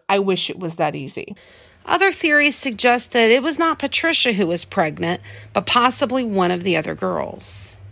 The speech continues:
Speaker 1: Many who believe this theory think that maybe something went horribly wrong, and the girl who had the abortion passed during the procedure. Of course, witnesses could not be left, so the other two were killed to cover up what was done.
Speaker 2: In the Dateline article,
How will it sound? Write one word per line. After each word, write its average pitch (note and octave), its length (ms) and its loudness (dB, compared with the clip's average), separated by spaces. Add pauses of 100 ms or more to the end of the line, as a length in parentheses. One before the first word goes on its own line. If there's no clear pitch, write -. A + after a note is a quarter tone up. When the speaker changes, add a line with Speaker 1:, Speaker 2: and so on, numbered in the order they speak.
(360)
Speaker 1:
Many B3+ 320 4
who E4+ 120 4
believe A3 320 4
this A#3 160 -4
theory A#3+ 240 0
think A3+ 280 -6
that G3 140 0
maybe G3 260 -2
something F#3+ 400 -2
went F#3 160 -2
horribly F#3+ 380 0
wrong, E3+ 420 2 (360)
and G#3+ 160 4
the G#3+ 60 2
girl A#3 260 2
who A#3+ 160 0
had A3+ 320 4
the C#4+ 100 -2
abortion A3 600 -2
passed G3 480 0
during F3 260 -2
the D#3+ 60 -4
procedure. - 600 -12 (420)
Of G3 120 0
course, A3+ 500 4
witnesses G#3 520 -4
could G#3+ 140 -8
not F3+ 140 -2
be F3+ 100 -8
left, A3 440 4 (280)
so A3 260 2
the G3+ 120 2
other G3 180 0
two G#3 200 -2
were F#3 120 0
killed A3+ 520 2
to - 80 -18
cover F#3 320 0
up E3 160 2
what E3+ 160 0
was D#3+ 160 -6
done. - 380 -2 (680)
Speaker 2:
In A3 140 4
the A3+ 80 4
Dateline C4+ 580 2
article, E3 600 -4